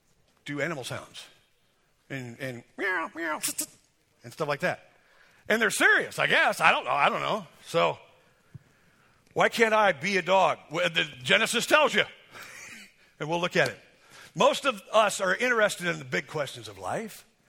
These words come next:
You know, if you got a brain and you think at all, where did we come from? Uh,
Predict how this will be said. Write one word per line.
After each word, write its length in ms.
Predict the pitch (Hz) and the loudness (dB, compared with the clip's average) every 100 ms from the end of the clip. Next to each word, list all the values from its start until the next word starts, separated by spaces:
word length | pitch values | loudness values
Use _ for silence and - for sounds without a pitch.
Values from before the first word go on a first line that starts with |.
| _ _ - | _ _ -8
You 100 | 170 | -4
know, 100 | 185 | -2
if 80 | 175 | -2
you 60 | |
got 100 | 156 | -6
a 40 | 127 | -6
brain 500 | 120 165 185 185 190 | -4 -2 0 -2 -4
and 100 | 147 | -6
you 120 | 131 | -6
think 260 | 170 190 151 | -6 -6 -2
at 80 | |
all, 380 | 139 180 170 165 - - | 2 2 2 0 -6 -2
where 140 | 175 | 0
did 120 | 226 220 | 0 -2
we 100 | 214 | -2
come 260 | 196 208 | -2 -2
from? 380 | 180 190 160 110 - _ _ _ _ _ _ - | -2 -4 -4 -8 -16 _ _ _ _ _ _ -2
Uh, 300 | 196 175 | 2 4